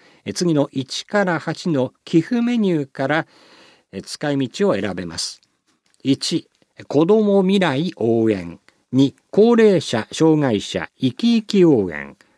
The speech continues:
三、地域産業、にぎわい応援。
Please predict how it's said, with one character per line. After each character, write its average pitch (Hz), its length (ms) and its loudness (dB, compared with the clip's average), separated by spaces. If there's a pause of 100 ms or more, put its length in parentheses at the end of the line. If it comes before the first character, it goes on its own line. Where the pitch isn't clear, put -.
(140)
三、 113 340 -2 (320)
地 233 260 0
域 - 180 -8
産 123 360 0
業、 101 340 0 (120)
に 117 180 4
ぎ 208 180 6
わ 214 180 2
い 175 180 0
応 131 240 6
援。 76 260 -12